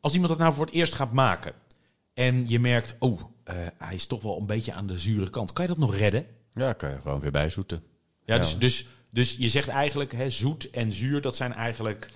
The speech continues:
Speaker 1: Communicerende vaten.
Speaker 2: Ja, ja, en het heeft alleen niet zo heel veel zin, omdat die smaak zo ontwikkelt in die paar uur dat het opstaat, heeft het niet zoveel zin om het aan het begin te proeven.
Speaker 1: Ja.
Speaker 2: Ehm,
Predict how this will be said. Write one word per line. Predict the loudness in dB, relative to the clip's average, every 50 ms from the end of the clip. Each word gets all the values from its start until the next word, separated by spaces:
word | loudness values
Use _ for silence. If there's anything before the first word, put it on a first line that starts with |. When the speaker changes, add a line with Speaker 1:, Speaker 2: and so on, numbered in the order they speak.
| -20 -20 -20 -20 -12
Speaker 1:
Communicerende | -4 0 2 2 2 2 2 0 0 0 -2 -4
vaten. | -2 -2 -4 -2 -2
Speaker 2:
Ja, | -4 -4 -4 -2
ja, | 0 0 2 2
en | 2 0 0
het | -2 -2 -2
heeft | -2 -2 0 0
alleen | 2 2 4 4
niet | 2 2
zo | 2
heel | 2 2 2
veel | 2 2
zin, | 2 2 2 2
omdat | 4 2 2
die | 2 0
smaak | 2 4 4 4 4 6
zo | 6 8 8 8
ontwikkelt | 6 2 0 0 2 0 0 0 0 -4 -4 -2
in | -2 0 0 2
die | 2 2 2 0 -2 -6 -16 _ _ _ _ _ 0
paar | 2 2 2 2 0
uur | -2 0
dat | 0 0 0
het | -2 -6
opstaat, | -8 -10 -8 -4 -2 -2 -2 -2 -2
heeft | -4 -6 -4
het | -2 -2
niet | 0 0
zoveel | 0 0 -4 -4
zin | -2 -2 -2 0
om | 0
het | -2 -2
aan | -4 -6
het | -6 -8 -10 -12
begin | -8 -6 -4 -2 -4 -4
te | -4 -6
proeven. | -4 -4 -4 -2 -2 -4 -6 -6 -12 -16 _ 0
Speaker 1:
Ja. | 2 4 4 4 2 -2 -14 -20 _ _
Speaker 2:
Ehm, | -4 0 2 4 4 4 4 4 2 2